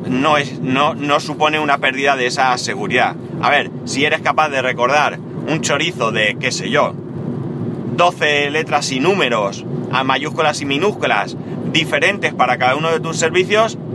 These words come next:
adelante, eh, eres un privilegiado. En mi caso, soy incapaz, ya os lo digo. Entonces, sí que habría que recordar una clave compleja, una clave lo más compleja que podamos para One Password,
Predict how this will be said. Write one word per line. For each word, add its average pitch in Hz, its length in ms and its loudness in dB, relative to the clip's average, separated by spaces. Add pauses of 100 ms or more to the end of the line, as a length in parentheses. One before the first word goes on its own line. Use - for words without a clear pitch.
(180)
adelante, 127 760 2 (180)
eh, 113 960 2
eres 139 420 0
un 175 280 0
privilegiado. 135 800 0 (400)
En 131 120 0
mi 123 100 2
caso, 160 420 2
soy 127 360 -2
incapaz, 120 580 0
ya 117 140 2
os 113 60 0
lo 107 80 -2
digo. 135 280 0 (1080)
Entonces, 165 480 0 (220)
sí 202 300 2
que 135 100 2
habría 135 280 2
que 160 120 2
recordar 156 480 2
una 135 180 0
clave 156 360 0
compleja, 151 640 0
una 127 180 0
clave 135 220 0
lo 117 80 2
más 127 180 0
compleja 139 480 0
que 139 120 -4
podamos 175 420 2
para 104 240 0
One 113 240 2
Password, 180 480 2